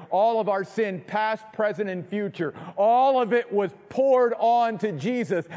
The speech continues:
and he was our substitute, so that you and I would never have to pay one second for any sin that we've ever committed against God, any failure, any fault, any of it at all. It was all placed upon him,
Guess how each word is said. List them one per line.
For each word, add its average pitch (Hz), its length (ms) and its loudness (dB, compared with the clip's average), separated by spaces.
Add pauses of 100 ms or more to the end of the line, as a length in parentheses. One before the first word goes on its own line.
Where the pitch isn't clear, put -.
(140)
and 190 200 -2
he 262 280 -2
was 262 240 2
our 233 240 2
substitute, 180 920 -2 (380)
so 226 200 2
that 214 160 0
you 277 280 0
and 269 100 0
I 254 160 0
would 208 160 0
never 262 380 -2
have 240 260 -2
to 214 100 -2
pay 226 360 -4
one 254 340 -2
second 220 540 -2 (160)
for 202 200 -2
any 269 340 -2
sin 226 440 0
that 185 100 -2
we've 196 200 -2
ever 220 200 0
committed 208 460 -2
against 175 380 -6
God, 170 340 0 (240)
any 269 280 -2
failure, 226 600 0 (180)
any 262 260 0
fault, - 540 2 (200)
any 294 280 0
of 269 140 0
it 262 80 4
at 247 120 2
all. 233 360 2 (140)
It 233 160 2
was 220 280 2
all 285 380 4
placed 254 460 -2
upon 240 400 0
him, 208 160 -4